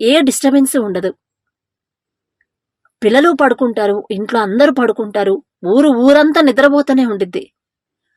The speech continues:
ఆ టైంలో సపరేట్గా ఒక దూరంగా వెళ్ళి వాళ్ళకి డిస్టర్బెన్స్ అవ్వకూడదు కదా.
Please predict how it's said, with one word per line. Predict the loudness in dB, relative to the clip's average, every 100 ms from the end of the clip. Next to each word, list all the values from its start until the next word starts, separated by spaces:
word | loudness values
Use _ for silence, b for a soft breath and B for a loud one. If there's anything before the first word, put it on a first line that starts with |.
| _ 2
ఆ | 4 4
టైంలో | 4 2 0 0 0 0 -4 -12
సపరేట్గా | -8 -6 -2 -2 -2 0 0 0 -10
ఒక | -2 0 0 _ _ _ _ -6
దూరంగా | 2 4 4 2 2
వెళ్ళి | 2 2 0 -2
వాళ్ళకి | -2 -2 -4
డిస్టర్బెన్స్ | -8 -2 0 0 0
అవ్వకూడదు | -2 0 0 0
కదా. | -2 -4